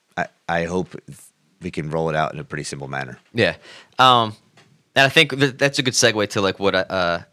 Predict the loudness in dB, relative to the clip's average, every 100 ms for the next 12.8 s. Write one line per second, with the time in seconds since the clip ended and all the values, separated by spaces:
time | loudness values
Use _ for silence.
0 | _ _ _ _ _ _ -2 0 0 0
1 | 0 -2 -2 -4 0 0 2 -2 -6 _
2 | _ -10 -8 -8 -6 -4 -2 -2 -2 -4
3 | -6 -8 -6 -6 -6 -8 -4 -2 -2 -2
4 | -4 -2 -4 -6 -12 -20 -20 -20 _ -2
5 | 2 0 0 -2 -2 -4 -4 -4 -2 -2
6 | -2 -2 0 0 -2 -2 -4 -4 -6 -6
7 | -4 -6 -4 -8 -6 -6 -4 -6 -10 -14
8 | _ -10 -6 -4 0 0 0 -2 -6 _
9 | _ -14 -14 -14 _ _ _ _ -6 -2
10 | -2 -2 -4 -10 -12 -12 -12 _ -2 0
11 | 2 2 2 0 -2 0 -2 -2 -2 -4
12 | -6 _ _ -4 4 6 6 2